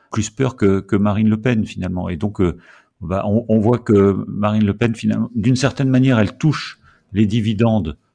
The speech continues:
de sa, de la dédiabolisation et de la respectabilité qu'elle cherche, mais elle, euh, elle en touche aussi les limites, parce que cette,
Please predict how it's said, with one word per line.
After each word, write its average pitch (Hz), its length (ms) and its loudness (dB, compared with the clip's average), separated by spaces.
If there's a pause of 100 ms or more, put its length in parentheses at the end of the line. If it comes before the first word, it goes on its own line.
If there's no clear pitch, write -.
(120)
de 98 160 -2
sa, 85 460 -2
de 78 100 -6
la 85 220 0
dédiabolisation 92 1600 -2 (120)
et 82 80 -6
de 85 100 -4
la 92 80 0
respectabilité 98 1200 0
qu'elle 80 180 -6
cherche, - 500 -6
mais 127 380 2 (180)
elle, 101 220 0
euh, 92 260 0
elle 90 140 -2
en 104 80 -2
touche - 240 -2
aussi 117 180 0
les 104 120 4
limites, 151 480 0
parce - 180 -6
que 117 160 0
cette, - 380 -6